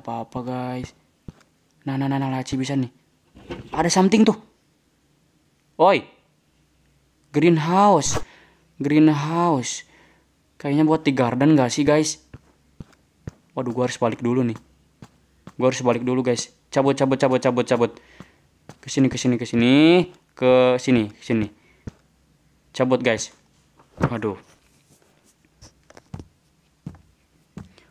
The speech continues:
Oke, dapat greenhouse. Kayaknya buat di garden nih. Oke deh, gua kumpulin lagi aja ya. Nah,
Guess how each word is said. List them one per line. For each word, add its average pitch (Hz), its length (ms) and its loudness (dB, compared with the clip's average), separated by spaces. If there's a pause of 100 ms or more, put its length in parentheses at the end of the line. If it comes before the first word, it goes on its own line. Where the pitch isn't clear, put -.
(100)
Oke, 131 240 -2
dapat 117 400 -2
greenhouse. 135 480 2
Kayaknya 139 240 2
buat 165 160 0
di 147 80 -4
garden 127 360 0 (120)
nih. 90 40 -10 (2750)
Oke - 160 -10 (100)
deh, 147 140 -8
gua 123 160 0
kumpulin 123 320 0
lagi 123 160 -2
aja 131 240 0
ya. 120 160 0 (1600)
Nah, 110 160 -2